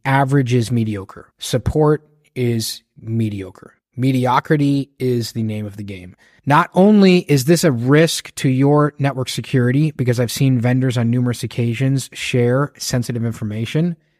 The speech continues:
but there's also a direct correlation to your budget and your company's bottom line.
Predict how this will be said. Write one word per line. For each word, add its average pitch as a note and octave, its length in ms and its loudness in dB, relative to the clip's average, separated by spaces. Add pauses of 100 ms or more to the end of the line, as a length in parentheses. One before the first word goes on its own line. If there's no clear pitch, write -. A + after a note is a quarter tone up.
(140)
but C3+ 200 0
there's C3+ 480 2 (320)
also F3+ 580 2
a C3+ 140 0
direct C3 360 0
correlation B2+ 560 0
to B2+ 120 -6
your A#2+ 160 -2
budget B2+ 640 -2
and B2 480 -2
your A#2+ 180 -6
company's A#2+ 440 -4
bottom A2 320 -6
line. G2+ 260 -12